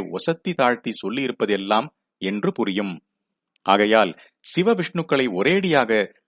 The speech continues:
பேதப்படுத்தி நினைப்பது ரொம்ப தப்பு. பூர்ண வைதிகமாக ஆச்சாரியால் மறுபடி ஸ்தாபித்த ஸ்மார்த்த சம்பிரதாயஸ்தர்களுக்கு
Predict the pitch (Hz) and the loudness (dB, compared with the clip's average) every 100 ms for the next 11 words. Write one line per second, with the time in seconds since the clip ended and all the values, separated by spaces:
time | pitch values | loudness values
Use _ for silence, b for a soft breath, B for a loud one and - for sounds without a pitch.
0 | _ 90 110 185 196 - 131 127 104 104 | _ 0 2 2 2 0 -2 -4 -2 -4
1 | - 104 104 90 90 - - 90 117 92 | -2 -2 0 -2 -2 -2 -2 -4 -4 -6
2 | - _ _ _ _ _ 143 202 233 220 | -8 _ _ _ _ _ 0 2 4 2
3 | 190 101 180 208 180 139 120 117 101 - | 4 2 2 2 4 4 6 4 2 -4
4 | _ _ - 113 - 180 156 147 135 104 | _ _ -2 -2 4 4 4 4 2 2
5 | 95 147 160 - - 98 110 - 113 101 | 0 2 0 -4 0 0 0 0 2 2
6 | 85 _ _ _ - 107 113 185 185 190 | 2 _ _ _ -10 -2 2 2 2 0
7 | 185 110 123 151 143 139 - 104 101 98 | 0 -2 0 4 4 2 0 0 2 0
8 | - 113 | 0 0